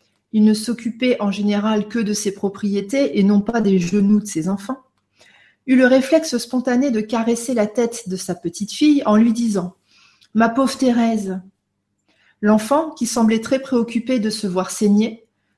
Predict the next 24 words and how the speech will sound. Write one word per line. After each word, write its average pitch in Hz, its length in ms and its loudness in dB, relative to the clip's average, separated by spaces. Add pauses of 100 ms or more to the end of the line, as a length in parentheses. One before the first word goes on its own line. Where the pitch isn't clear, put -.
releva 233 460 4
alors 196 360 0
la 185 140 -2
tête 302 360 0 (160)
et, 208 140 -6
toute 285 160 -2
surprise, 240 800 -4
dit 196 280 -4
à 208 80 0
ce 208 140 -4
père 208 400 0
jusque-là 185 540 0
étranger 190 640 0
pour 202 180 -6
elle : « 247 380 4 (320)
Papa, 214 580 2
vous 185 140 0
m'aimez ? » 208 480 0 (1700)
Donc 226 160 -2
voilà, 185 240 4
donc 202 160 -6
ça, 320 100 2
ça 294 160 -2
calme. 269 380 0